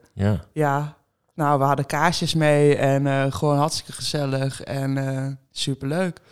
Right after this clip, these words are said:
Speaker 1: Ja. Ja, ik
Speaker 2: Ja.
Speaker 1: had, eh, ik had, eh, ijsbadje vanmorgen, maar ik moest echt, eh, naar het ijsstuk slaan.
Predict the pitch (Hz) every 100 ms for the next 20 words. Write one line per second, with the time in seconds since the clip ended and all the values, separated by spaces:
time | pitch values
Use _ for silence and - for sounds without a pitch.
0 | - - 113 - - - - 73 160 151
1 | 131 71 73 76 80 78 82 65 85 110
2 | 113 107 - - 90 82 85 87 78 80
3 | 87 85 82 - - 82 78 78 78 -
4 | - _ _ - 101 78 82 - 131 -
5 | 131 127 98